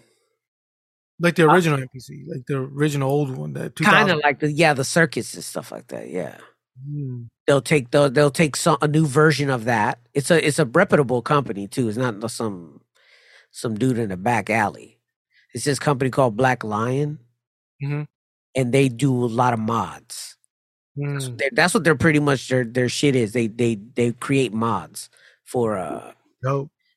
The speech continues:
Speaker 2: upgrading, like, microphones or upgrading, you know, fucking interfaces and compressors.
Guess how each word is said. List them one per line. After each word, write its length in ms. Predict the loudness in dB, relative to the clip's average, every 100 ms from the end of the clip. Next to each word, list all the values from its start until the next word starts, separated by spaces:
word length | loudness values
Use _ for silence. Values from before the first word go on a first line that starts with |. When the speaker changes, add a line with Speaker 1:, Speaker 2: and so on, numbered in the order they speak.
| _
Speaker 2:
upgrading, 560 | 0 2 4 4 4 2
like, 240 | 0 0
microphones 1160 | 2 2 0 0 4 4 4 2 0 -2 -4 -2
or 100 | 0
upgrading, 1120 | 2 2 2 2 2 2 0 -2 -2 -6 -8 _ _
you 120 | -6 -6
know, 460 | -6 -12 -16 -20 _ _
fucking 600 | -8 -8 -6 -12 -14 -20 -20 _ _ -2
interfaces 960 | 2 2 2 2 2 0 0 0 -2
and 160 | -6 -8
compressors. 880 | -8 -4 0 0 -2 -4 -6 -8 -4